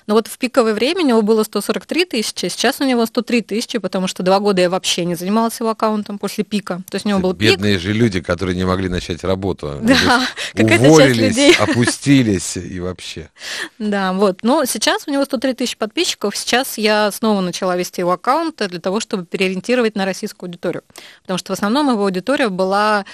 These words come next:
Speaker 1: э, Штаты и Азия.
Speaker 2: Мгм. А теперь он заговорил по-русски.
Speaker 1: Кстати, да, заговорил по-русски. Раньше он не говорил по-русски. Да,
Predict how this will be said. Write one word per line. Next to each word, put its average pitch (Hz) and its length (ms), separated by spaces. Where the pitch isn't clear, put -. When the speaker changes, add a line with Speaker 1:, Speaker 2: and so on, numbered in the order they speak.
Speaker 1:
э, 185 240
Штаты 254 640
и 214 640
Азия. 160 360
Speaker 2:
Мгм. 76 240
А 87 120
теперь 117 300
он 90 120
заговорил 85 360
по-русски. 92 640
Speaker 1:
Кстати, 233 300
да, 208 160
заговорил 208 340
по-русски. 202 360
Раньше 208 240
он 180 60
не 180 100
говорил 165 260
по-русски. 190 420
Да, 226 560